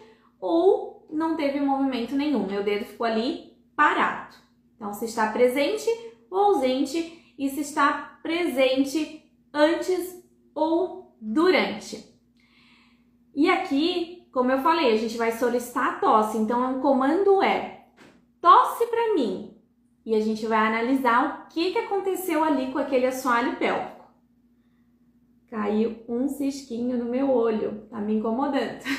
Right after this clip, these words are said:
<laughs> E eu deixei pro finalzinho aqui pra gente falar sobre exemplos, né? Exemplos de avaliação,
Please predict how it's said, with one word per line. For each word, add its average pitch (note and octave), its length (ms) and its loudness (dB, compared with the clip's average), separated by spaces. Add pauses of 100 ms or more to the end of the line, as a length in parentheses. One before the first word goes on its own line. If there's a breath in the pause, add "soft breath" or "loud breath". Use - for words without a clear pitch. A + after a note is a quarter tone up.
(140)
<laughs> - 520 -6 (3500 loud breath)
E B3 80 -2
eu F4+ 140 0
deixei C#4+ 340 2
pro A3+ 160 -4
finalzinho G3+ 600 -2
aqui G#3+ 640 -6 (260)
pra A3 120 -4
gente A#3+ 260 -2
falar B3 340 0
sobre D4 680 -4
exemplos, A#3 1120 -2
né? A3 220 -2
Exemplos D#4+ 640 0
de D#4+ 80 2
avaliação, B3 1040 -2